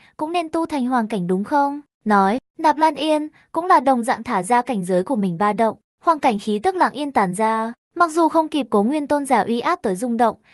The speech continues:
nhưng lại so Cố Nguyên tu vi, mang cho Quỳnh Hoa thương tổn, còn muốn càng mãnh liệt hơn mấy phần. "Tôn giả cảnh, hoàng cảnh, cái này, đây rốt cuộc là tình huống như thế nào?"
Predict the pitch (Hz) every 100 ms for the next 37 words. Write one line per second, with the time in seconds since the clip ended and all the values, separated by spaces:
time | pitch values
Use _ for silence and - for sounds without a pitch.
0 | _ 359 381 262 - 302 254 208 302 277
1 | 277 240 269 247 233 _ _ 330 311 311
2 | 302 233 240 269 269 277 269 233 165 -
3 | _ - 302 285 269 311 226 202 311 302
4 | 262 277 240 185 - 269 226 220 - _
5 | - 330 311 233 220 180 175 - _ 277
6 | 247 233 214 180 175 _ - 214 233 254
7 | 285 269 - _ 302 294 381 349 240 240
8 | 220 196 202 190 277 277 190 208 202 185